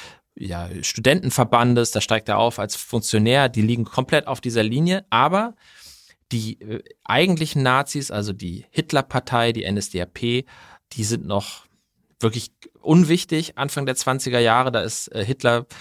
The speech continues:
ein Schreihals in München, so wenn man das ganz, äh, zugespitzt sagt.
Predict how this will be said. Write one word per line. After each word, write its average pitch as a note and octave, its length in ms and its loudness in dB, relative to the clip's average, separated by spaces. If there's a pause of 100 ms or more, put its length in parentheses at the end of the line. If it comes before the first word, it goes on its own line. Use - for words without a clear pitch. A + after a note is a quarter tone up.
(320)
ein - 60 -4
Schreihals A#2+ 540 2
in G#2+ 100 -2
München, D3+ 480 0 (120)
so B2 300 -6
wenn A2+ 100 0
man A#2 120 0
das A#2 160 -6
ganz, A#2 360 -6
äh, - 60 -10
zugespitzt - 580 -4
sagt. A2+ 400 0